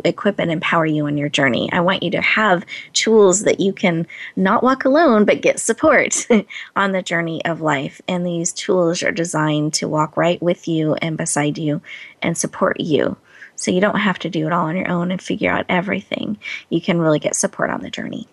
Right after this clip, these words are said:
Oh, wonderful. Now, I have shared in the beginning of our conversation today about our forthcoming book. It'll be coming out in September, called Come Out of Hiding and Shine. We're actually gonna do a special release of interviews with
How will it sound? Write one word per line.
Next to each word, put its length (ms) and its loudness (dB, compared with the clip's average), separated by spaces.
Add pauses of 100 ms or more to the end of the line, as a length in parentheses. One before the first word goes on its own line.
(140)
Oh, 80 -6
wonderful. 580 -2 (640)
Now, 260 4
I 160 4
have 360 4 (100)
shared 320 2
in 120 2
the 60 0
beginning 580 0 (100)
of 340 2
our 140 2
conversation 680 -4
today 440 0
about 280 0
our 160 0
forthcoming 600 -2
book. 260 0
It'll 140 0
be 100 0
coming 300 -2
out 160 -2
in 80 -2
September, 720 0
called 280 0
Come 260 -4
Out 160 -2
of 120 -6
Hiding 480 -2
and 180 0
Shine. 500 0 (360)
We're 80 2
actually 240 0
gonna 180 -2
do 160 0
a 60 -2
special 840 2
release 480 0
of 180 -2
interviews 540 0
with 160 -4